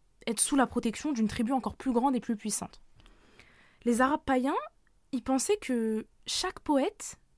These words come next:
avait son djinn inspirateur. Un peu dans le même style que jouent les rôles, euh, des muses dans la mythologie grecque.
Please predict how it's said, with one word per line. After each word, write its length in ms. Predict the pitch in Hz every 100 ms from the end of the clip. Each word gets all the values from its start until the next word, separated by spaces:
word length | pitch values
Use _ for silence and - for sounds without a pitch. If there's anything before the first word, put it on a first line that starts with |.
| _ _ -
avait 220 | 220 220
son 260 | 294 240 226
djinn 380 | 190 214 330 285 -
inspirateur. 800 | 269 - - 254 226 - 202 - - - - - - -
Un 120 | 220
peu 180 | 226 349
dans 80 | 285
le 60 | 240
même 140 | 240
style 300 | - 285 277
que 120 | 233
jouent 160 | 208 247
les 80 | 233
rôles, 360 | 202 240 262
euh, 260 | 202 190 190
des 160 | 202
muses 220 | 220 240 226
dans 80 |
la 100 | 208
mythologie 400 | 214 208 220 202
grecque. 340 | 208 190 -